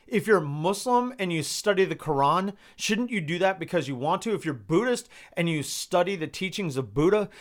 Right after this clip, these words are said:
shouldn't you do that because you want to? If you're Christian and you study the Bible,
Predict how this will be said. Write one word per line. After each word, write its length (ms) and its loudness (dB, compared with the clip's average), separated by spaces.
shouldn't 400 -4
you 60 -4
do 240 0
that 220 2
because 260 -2
you 100 -6
want 340 -4
to? 220 -2
If 140 -8
you're 80 -4
Christian 500 -2
and 160 -6
you 80 -2
study 320 0
the 120 -6
Bible, 520 2